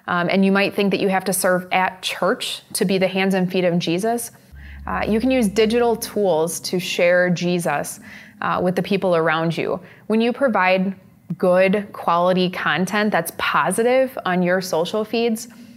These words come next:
you are serving people, um, because you're giving them what they really need,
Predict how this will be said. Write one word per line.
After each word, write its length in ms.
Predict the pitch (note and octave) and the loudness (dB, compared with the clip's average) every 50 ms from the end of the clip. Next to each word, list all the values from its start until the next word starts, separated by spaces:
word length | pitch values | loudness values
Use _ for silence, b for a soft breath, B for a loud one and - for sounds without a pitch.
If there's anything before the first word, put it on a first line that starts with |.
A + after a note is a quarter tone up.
| B B B B | B B B B
you 320 | G3 G#3 G#3+ A3 A3+ A#3 - | 0 2 4 4 4 4 2
are 640 | - - F#3 F#3 F3+ F3+ F3+ F3+ F3+ F#3+ F#3 - - - - - - - - - - - | 2 2 2 2 2 2 2 2 2 0 -2 -6 -12 -18 -20 -20 -20 -20 -20 -20 -20 -16
serving 640 | - - - - - F3 F#3+ F#3+ F#3 E3 E3 E3+ | -14 -12 -6 -2 0 2 2 4 2 2 0 0
people, 540 | - - F#3 F3+ F3+ F3+ - - G3+ G3 - - B B B B B | -2 -2 -4 -4 -2 -4 -4 -4 -4 -6 -8 -14 B B B B B
um, 240 | B F#3 E3+ E3 F3 | B -4 -2 -2 -2
because 260 | F#3 F#3 A3 G#3+ F#3+ | -2 0 0 2 2
you're 120 | F#3+ G3 F#3+ | 2 4 4
giving 320 | G#3+ G#3+ G#3+ A3 G#3+ G#3 | 4 4 4 2 2 2
them 240 | G#3 G#3 G3+ G3+ G3+ | 2 2 2 0 -2
what 400 | - - F#3+ G#3+ A#3 A#3+ - - - - - - - | -2 0 0 0 0 -2 -6 -12 -18 -20 -20 -6 0
they 160 | - G#3+ G3+ | 2 2 4
really 440 | F#3 F3+ G3+ A3+ A#3 A3 G#3+ G3 F3+ | 4 4 4 4 4 4 4 4 4
need, 560 | F3+ F#3 F#3+ F#3+ F#3+ F3 E3 E3+ E3+ F3+ F3+ | 4 4 4 4 2 2 2 0 0 -2 -6